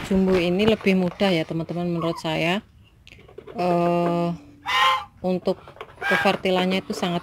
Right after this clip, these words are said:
bagus sekali. Kalau lokal tuh banyak kendalanya yang saya alami kemarin itu, eh, saya beli.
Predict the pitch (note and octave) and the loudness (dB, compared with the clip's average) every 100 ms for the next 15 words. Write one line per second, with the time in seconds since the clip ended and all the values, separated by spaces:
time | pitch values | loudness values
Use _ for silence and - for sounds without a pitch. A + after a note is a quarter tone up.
0 | - E3+ - E3 - E3 D#3+ F3 A3 G5 | -2 -4 -2 -8 -4 -2 2 2 2 2
1 | - - - - - - A#5+ B5+ B5+ C6+ | 2 0 -2 -6 -16 -2 4 8 10 10
2 | C6+ A#5+ G#3 G3+ - G#3 - G3+ G#3 B3+ | 8 4 4 4 4 0 4 4 4 0
3 | - F#3 F3 - F#3+ E3+ E3 E3 E3 F3 | 4 6 4 2 4 6 6 4 4 4
4 | G#3 B3 - - F#3 F3 F3 E3+ D#3 F3 | 4 2 -4 -6 0 4 6 10 12 12
5 | F3+ F3+ F3+ F#3+ F#3+ F#3 F3+ F#3 F#3 F#3+ | 12 8 4 2 2 2 4 4 4 2
6 | G#3+ A3 G#3+ - - - - B5 B5+ C6+ | 2 2 2 -6 -14 -14 -2 8 12 12
7 | C6+ C6+ C6+ C6 - - - G5 - G5+ | 12 12 12 8 -6 -6 -2 2 6 8
8 | G5+ - - - - - F#3 F#3 F#3 F3+ | 12 12 12 12 12 12 10 8 6 2